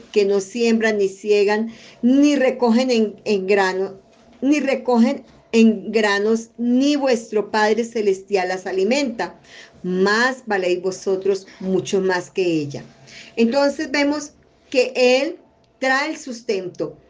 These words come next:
Él dice que si las aves del cielo no siembran ni ciegan, pues mucho, mucho más nosotros que somos sus hijos, Él va a contestar nuestra oración.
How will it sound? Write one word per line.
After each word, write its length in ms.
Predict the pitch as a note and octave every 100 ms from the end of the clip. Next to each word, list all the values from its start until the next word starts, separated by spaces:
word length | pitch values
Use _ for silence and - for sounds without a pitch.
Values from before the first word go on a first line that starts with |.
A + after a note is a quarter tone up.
| _ _ -
Él 260 | A#3 B3+ B3+
dice 260 | C#4+ D4
que 100 | C#4+
si 140 | A#3 A#3
las 200 | G#3 G#3+
aves 240 | G#3+ A#3
del 140 | A#3+
cielo 380 | A3+ - A3+ A3+
no 140 | A3+ A3
siembran 400 | A#3+ A3+ A3 A3
ni 80 |
ciegan, 500 | F#3+ - G3 F#3 G3 - - - -
pues 240 | B3+ A#3
mucho, 640 | A#3 A3+ C#4 D4 - D#4+ D#4+ - _ _ _ -
mucho 320 | B3+ C4 D#4+
más 200 | D#4 D#4
nosotros 500 | D4+ C#4+ C#4+ C4+ C#4
que 120 | -
somos 380 | A#3 A#3+ A3 A#3+
sus 300 | - B3 -
hijos, 480 | E4 G4+ B3 F#3+ - _ _ -
Él 260 | A#3+ A#3+
va 160 | C4 C4
a 80 | B3+
contestar 840 | A#3 A3+ G#3 - - E3+ D#3 - _ _
nuestra 520 | G#3+ A3 G3 - F#3+ F3
oración. 680 | E3+ D#3+ - D#3+ C#3+ C#3+